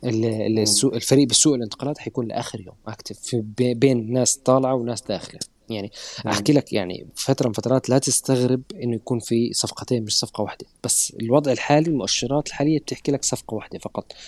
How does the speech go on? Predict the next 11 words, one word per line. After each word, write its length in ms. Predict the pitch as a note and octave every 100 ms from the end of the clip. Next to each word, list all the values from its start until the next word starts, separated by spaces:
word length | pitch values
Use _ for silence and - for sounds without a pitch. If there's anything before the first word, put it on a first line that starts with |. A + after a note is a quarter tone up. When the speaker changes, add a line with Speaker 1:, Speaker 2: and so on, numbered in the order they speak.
| -
Speaker 1:
لأنك 220 | B2+ A#2+
أنت 120 | B2+ A2
ما 60 |
Speaker 2:
مم. 60 | D3+
Speaker 1:
خلصت 560 | - C#3 C3+ C3 -
من 200 | B2 A#2+
نيلسون، 360 | A#2+ C#3+ - D#3 - - -
ما 100 | B2+
طلعت 400 | C#3 C3 B2 A#2+
ماركينوس 400 | A2+ B2+ A#2+ G2
إعارة، 380 | F#2+ A#2 D3